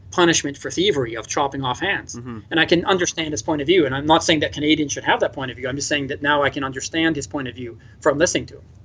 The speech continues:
Speaker 2: Right. Here's another totally different thing. How did you deal with the, the reactions from, whether it was family, friends, acquaintances, people that you met, uh, as your travels stretched from,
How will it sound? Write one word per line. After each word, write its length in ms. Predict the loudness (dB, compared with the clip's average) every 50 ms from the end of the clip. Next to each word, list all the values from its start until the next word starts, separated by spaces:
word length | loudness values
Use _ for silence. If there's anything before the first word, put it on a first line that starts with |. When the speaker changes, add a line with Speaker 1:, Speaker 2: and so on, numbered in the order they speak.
| -20 -20 -16 -12
Speaker 2:
Right. 200 | -10 -10 -10 -12 -16 -20 -20 -20 -20 -20 -20 -16 -12
Here's 220 | -8 -6 -6 -4 -2
another 220 | -2 0 0 0
totally 280 | -2 -4 -4 -4 -4 -6
different 300 | -6 -6 -6 -8 -6 -4
thing. 180 | -4 -4 -2
How 160 | -2 -2 -2
did 220 | -2 -4 -6 -8 -6
you 340 | -6 -6 -4 -6 -8 -10 -14 -16 -12
deal 300 | -8 -4 -4 -4 -2 -2
with 460 | -2 -4 -4 -4 -8 -16 -20 -14 -10
the, 300 | -8 -6 -6 -6 -6 -8 -10
the 100 | -10 -6
reactions 680 | -4 -4 -2 -2 -2 -4 -4 -6 -10 -12 -10 -12 -12 -12
from, 480 | -8 -8 -6 -6 -8 -8 -12 -14 -16 -18 -18 -12
whether 160 | -8 -6 -6
it 60 | -6
was 320 | -6 -8 -8 -10 -12 -18 -20 -8
family, 500 | -2 2 2 2 2 2 -2 -4 -4 -6
friends, 520 | -6 -4 0 0 2 2 0 -2 -6 -12
acquaintances, 880 | -12 -8 -6 -4 -4 -4 -6 -6 -8 -8 -6 -4 -6 -6 -6 -8 -14 -12 -8
people 220 | -8 -6 -4 -2 -2
that 80 | -2
you 100 | -2 0
met, 240 | 0 0 0 0 -2 -8 -20 -20 -20 -16 -10
uh, 180 | -8 -6 -6 -6
as 200 | -4 -6 -6 -6
your 120 | -6 -8 -8
travels 440 | -6 -2 -2 0 0 0 -2 -6 -6
stretched 320 | -6 -4 -4 -4 -6 -8
from, 460 | -14 -10 -6 -6 -6 -6 -8 -10 -14